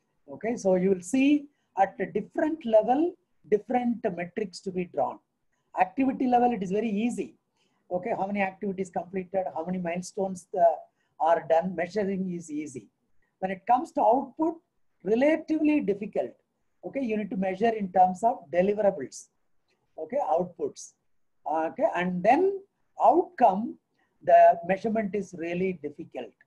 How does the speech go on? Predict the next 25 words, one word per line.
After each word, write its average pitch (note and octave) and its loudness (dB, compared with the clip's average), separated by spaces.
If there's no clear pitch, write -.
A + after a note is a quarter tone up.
Okay, G3+ -4
so C4 -4
you G#3 0
need A3 -6
to A3 -10
first C#4 -2
define, F3+ -2
okay, A3 -8
how, F#3+ 6
what F3 0
is A3+ -4
the G#3+ -2
indicator? F3 -4
How F3+ 2
do G3 0
you A#3+ 2
measure F#3+ -2
it? C#3+ -8
You C3+ -12
may D3 -6
have E3+ -4
to G3 -10
do F#3 -2
some F#3 -6
survey. F3+ -6